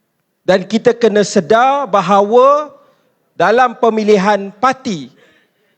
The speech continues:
pemilihan parti ini cara ataupun jalan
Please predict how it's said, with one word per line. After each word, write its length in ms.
pemilihan 480
parti 480
ini 400
cara 560
ataupun 560
jalan 480